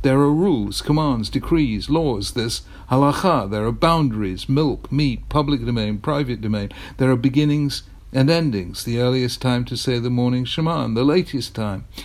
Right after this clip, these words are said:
There are successes and defeats, either you do or you don't complete the counting of the Omer. All of this is finite, even though it is dedicated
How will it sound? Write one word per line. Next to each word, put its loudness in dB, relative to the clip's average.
There 4
are 2
successes 0
and -2
defeats, -2
either -4
you -8
do 4
or 2
you 0
don't 2
complete -2
the -12
counting -2
of -4
the 0
Omer. 0
All 4
of -2
this 0
is -2
finite, 0
even 2
though 2
it -2
is 0
dedicated 0